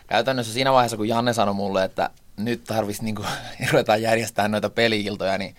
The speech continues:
kyllä mä verta itkin. Siinä vaiheessa olin kuukauden jo korjaillut niitä koneita, että saan ne just siihen kuntoon, että päästiin pitämään ensimmäinen tämmönen kisa.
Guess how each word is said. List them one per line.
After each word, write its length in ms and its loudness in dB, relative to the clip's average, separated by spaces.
kyllä 160 -6
mä 260 0
verta 320 2
itkin. 400 -4
Siinä 180 -4
vaiheessa 300 -4
olin 140 -4
kuukauden 540 -2
jo 80 -8
korjaillut 480 -2
niitä 200 -6
koneita, 420 -4
että 140 -12
saan 200 -6
ne 100 -4
just 280 -4
siihen 320 -8
kuntoon, 400 -4
että 140 -8
päästiin 380 -6
pitämään 300 -2
ensimmäinen 440 -4
tämmönen 320 -4
kisa. 340 0